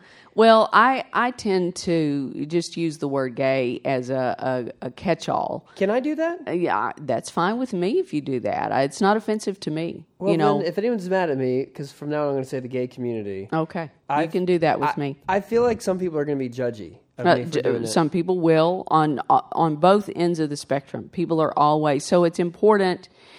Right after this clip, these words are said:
Speaker 1: whenever, you know, you're learning a new language and you're talking to somebody who uses, who is more well-versed in that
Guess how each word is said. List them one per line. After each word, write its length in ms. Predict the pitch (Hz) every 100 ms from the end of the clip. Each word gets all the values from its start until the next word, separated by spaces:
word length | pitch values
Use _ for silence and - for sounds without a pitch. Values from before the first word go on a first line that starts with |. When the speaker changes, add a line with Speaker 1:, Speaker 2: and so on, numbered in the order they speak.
| - - -
Speaker 1:
whenever, 640 | 208 208 226 220 190 156
you 140 | 185 180
know, 120 | 160
you're 180 | 165 156
learning 320 | 165 180 180
a 40 |
new 200 | 160 160
language 600 | 156 151 147 147 143 147 -
and 120 | 151
you're 120 | 147
talking 400 | 143 151 156 139
to 60 | 143
somebody 480 | - 147 143 139 139
who 120 | 147
uses, 520 | 139 156 143 147 131
who 280 | - 151 147
is 220 | 135 - - - - -
more 240 | 156 160
well-versed 600 | 147 135 127 131 135 -
in 140 | 135
that 280 | 135 131 -